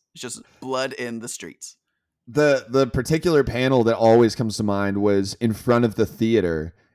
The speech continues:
Speaker 2: and there was just civilians literally running, and, like, they're, like, blowing the streets up, and, like,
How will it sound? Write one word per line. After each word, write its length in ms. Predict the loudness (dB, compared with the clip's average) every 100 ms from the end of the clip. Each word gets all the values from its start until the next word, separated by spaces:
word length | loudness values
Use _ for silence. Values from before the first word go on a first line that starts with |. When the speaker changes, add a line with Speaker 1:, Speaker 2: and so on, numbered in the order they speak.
| -4
Speaker 2:
and 160 | 0
there 80 | 2
was 160 | 0 0
just 220 | -6 -2
civilians 640 | -2 0 0 0 -4 -6
literally 400 | -6 -4 -2 -2
running, 600 | -2 0 0 0 -6 -10 -10
and, 160 | -8 -4
like, 300 | -4 -4 -2
they're, 140 | -2
like, 240 | -2 -4 -6
blowing 440 | -2 0 0 -4
the 80 | -6
streets 680 | -6 -6 -2 0 0 -2 2
up, 360 | 4 4 0 -10 -8
and, 440 | -6 -4 -6 -8 -8
like, 280 | -8 -8